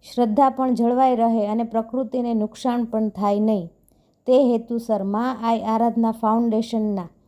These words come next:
અશોકભાઈ જામળિયા, હર્ષદભાઈ જામળિયા,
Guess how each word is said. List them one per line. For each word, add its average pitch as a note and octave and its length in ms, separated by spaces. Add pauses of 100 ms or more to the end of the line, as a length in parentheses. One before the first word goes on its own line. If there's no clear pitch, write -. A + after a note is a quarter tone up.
(300)
અશોકભાઈ A#3 600
જામળિયા, A3 720 (640)
હર્ષદભાઈ A#3 680
જામળિયા, A3+ 680